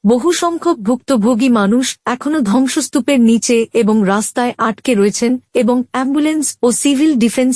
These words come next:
ক্রুরা তাদের কাছে পৌঁছাতে পারছেন না। গাজায় অবিলম্বে যুদ্ধবিরতির দাবি জানিয়ে জাতিসংঘের নিরাপত্তা পরিষদের প্রস্তাব সত্ত্বেও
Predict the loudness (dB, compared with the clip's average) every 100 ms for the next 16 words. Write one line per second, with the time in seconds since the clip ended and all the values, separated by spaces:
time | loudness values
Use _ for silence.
0 | -2 0 2 2 0 -2 -2 -2 -2 -2
1 | -2 0 0 0 0 -2 -2 -4 -2 0
2 | 0 0 -4 _ _ _ _ _ _ _
3 | _ -2 0 0 0 -2 -2 -2 0 2
4 | 2 2 0 2 0 2 2 2 2 0
5 | 0 2 0 0 0 2 2 4 2 0
6 | -2 -2 -2 -2 0 0 2 2 2 0
7 | -2 -2 -4 0 0 0 0 0 0 -2
8 | -2 -2 -4 -2 -4 -2 -2